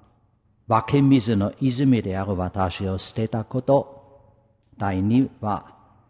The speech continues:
水をためることのできない壊れた水ためを自分のために掘った。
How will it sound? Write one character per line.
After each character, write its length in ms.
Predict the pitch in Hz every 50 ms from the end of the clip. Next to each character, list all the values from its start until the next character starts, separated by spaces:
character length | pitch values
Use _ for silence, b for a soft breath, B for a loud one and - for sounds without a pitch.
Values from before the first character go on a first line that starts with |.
| _ _ _ _ _ _ _ _ _
水 320 | - 120 127 120 - - 117
を 160 | 110 104 95
た 200 | - - 98 95
め 120 | 104 107
る 120 | 107 110 -
こ 120 | - 95
と 120 | 82 95 92
の 140 | 92 90 82
で 120 | - 92
き 140 | - 92 87
な 180 | 85 87 92
い 100 | 101 98
壊 380 | - - 95 82 87 85 85 85
れ 80 | 87 -
た 140 | - 90
水 340 | 85 85 87 82 - 90 85
た 200 | - - 85 80
め 180 | 80 82 82 82
を 180 | 85 85 80 - _ _ _ _
自 300 | - - - - 98 -
分 120 | - 85 82
の 100 | 80 80
た 200 | _ - 80 82
め 140 | 82 78
に 140 | 82 85 82
掘 140 | - - 78
っ 20 | 73 - _ _
た。 100 | -